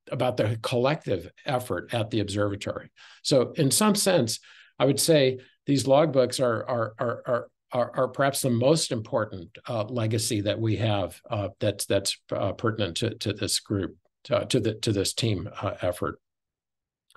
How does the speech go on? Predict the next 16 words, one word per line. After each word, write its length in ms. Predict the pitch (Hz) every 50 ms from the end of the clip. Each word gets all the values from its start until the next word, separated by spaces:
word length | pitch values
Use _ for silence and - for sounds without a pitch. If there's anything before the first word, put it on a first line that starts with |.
| - - - - - -
So 120 | - - 139
that's, 260 | 151 175 175 - -
that's 240 | - 170 170 170 156
one 160 | 160 165 165
example, 540 | 143 110 113 123 107 95 - - 87 92 - -
uh, 140 | 120 113 113 127
on 120 | 127 117
the 80 | 113 107
history 320 | 156 151 - - 110 92
side. 260 | - - 98 92 101
On 280 | 113 117 117 143 143 143
the, 220 | 139 135 - 113 - - - - - _ -
on 80 | 135
the 120 | 139 123 -
archive 480 | 147 170 196 196 208 175 123 117 110
side, 400 | - - 120 104 104 104 101 -